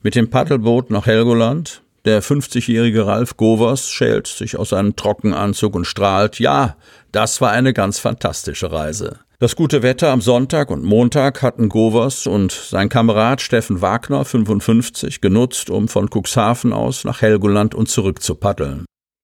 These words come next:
Nicht mit einem normalen Paddelboot. Ihre Seekajaks sind speziell für längere Touren in offenem Gewässer gebaut und ausgerüstet.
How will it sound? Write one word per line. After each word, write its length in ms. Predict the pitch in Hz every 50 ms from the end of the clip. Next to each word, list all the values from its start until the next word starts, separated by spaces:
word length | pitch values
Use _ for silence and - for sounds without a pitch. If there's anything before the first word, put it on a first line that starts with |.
| _ _ _ _
Nicht 300 | 127 143 151 - - -
mit 200 | 170 156 - -
einem 300 | - 107 113 113 120 120
normalen 480 | 127 131 135 139 135 120 113 98 85 80
Paddelboot. 840 | - 104 95 85 85 85 82 87 87 85 82 80 - - - - _ -
Ihre 260 | 127 135 139 135 127
Seekajaks 800 | 104 117 123 127 127 - 135 117 110 113 123 139 139 139 -
sind 180 | - - 98 -
speziell 540 | - - 82 85 - - - 98 104 107 117
für 140 | - - 104
längere 420 | 101 87 92 98 101 95 87 -
Touren 420 | - - 117 110 107 107 107 98 - - - - _ -
in 160 | - 135 127
offenem 440 | - 101 101 - - - 95 92 98
Gewässer 460 | 101 110 92 98 82 - - 92 92
gebaut 400 | 107 107 92 87 80 80 87 -
und 380 | - - 113 120 117 - - - -
ausgerüstet. 920 | - 85 82 - - - 87 73 78 73 - - - - - - - -